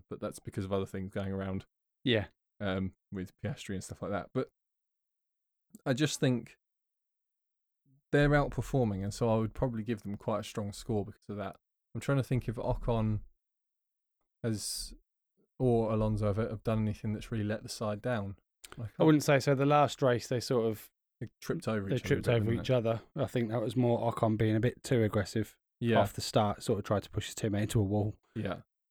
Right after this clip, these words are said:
Speaker 1: That's the one thing I didn't get this about Alonso, and I, I finally do understand it, and a lot of drivers have said the same.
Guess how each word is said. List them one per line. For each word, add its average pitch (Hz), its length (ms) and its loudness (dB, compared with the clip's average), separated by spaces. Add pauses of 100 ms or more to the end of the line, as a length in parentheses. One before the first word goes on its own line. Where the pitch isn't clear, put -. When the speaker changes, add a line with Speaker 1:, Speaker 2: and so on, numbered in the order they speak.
(240)
Speaker 1:
That's 233 180 6
the 262 80 2
one 247 160 6
thing 226 200 4
I 143 80 6
didn't 170 400 -2
get - 160 2
this - 160 -2
about 98 240 -2
Alonso, 92 380 -4
and 98 120 0
I, 110 140 2
I 120 40 -4
finally 151 300 0
do 117 160 0
understand 110 400 0
it, - 60 -2
and 95 80 -2
a 107 40 0
lot 117 120 0
of 104 60 -6
drivers 98 260 0
have 95 80 -6
said - 160 -10
the 113 80 -12
same. 101 320 -6